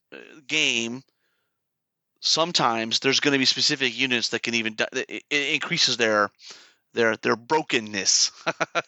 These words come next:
I, I still recall the day where we had a five hundred point, like, "Hey, everybody, let's learn how to play the game." And then we had this one guy that brought, like, all Soul Reaver.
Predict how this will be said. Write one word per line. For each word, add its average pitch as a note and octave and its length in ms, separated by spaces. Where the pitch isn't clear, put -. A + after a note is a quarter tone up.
I, E3 160
I F#3+ 80
still G#3 220
recall F3 320
the D3+ 80
day D3 400
where C#3 140
we C#3 100
had D3 140
a C#3+ 60
five D3+ 320
hundred D3+ 180
point, C#3 380
like, B2 180
"Hey, G#3 260
everybody, D#3+ 280
let's F#3+ 200
learn G3 220
how G3 80
to F3+ 60
play G3 120
the F#3 80
game." F3+ 380
And C#3 80
then C3 140
we C3+ 80
had C3+ 120
this B2 140
one B2+ 140
guy A#2+ 160
that A2+ 100
brought, A#2 260
like, G#2+ 340
all C3 160
Soul A#2+ 280
Reaver. F#2+ 380